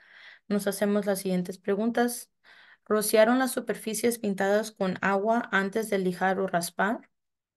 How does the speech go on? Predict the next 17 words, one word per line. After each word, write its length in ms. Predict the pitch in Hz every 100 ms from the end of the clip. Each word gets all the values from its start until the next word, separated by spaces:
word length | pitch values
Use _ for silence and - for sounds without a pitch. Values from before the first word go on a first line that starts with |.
| _ _ _ _ _ _ _ _ _
¿Utilizaron 800 | - 220 226 208 202 208 220 247
equipos 840 | 233 - 214 175 220 220 233 - - _ _ _
con 260 | - 202 190
una 340 | 202 208 220
cubierta 560 | 208 190 196 202 220 226
o 120 | 196
una 220 | 190 202
aspiradora 600 | 202 202 185 180 185 185
hepa? 400 | 196 190 262 339 _ _ _ _ _ _ _ _ _ _ _ _ _ _ _
¿Separaron 880 | - 226 220 208 208 220 247 262 269
o 140 | 208
desmontaron 640 | 196 196 202 185 185 190 214
piezas 440 | 214 208 233 233
en 180 | - 202
lugar 320 | 190 180 185
de 140 | 180 202
romperlas? 840 | 190 175 190 202 233 294 - -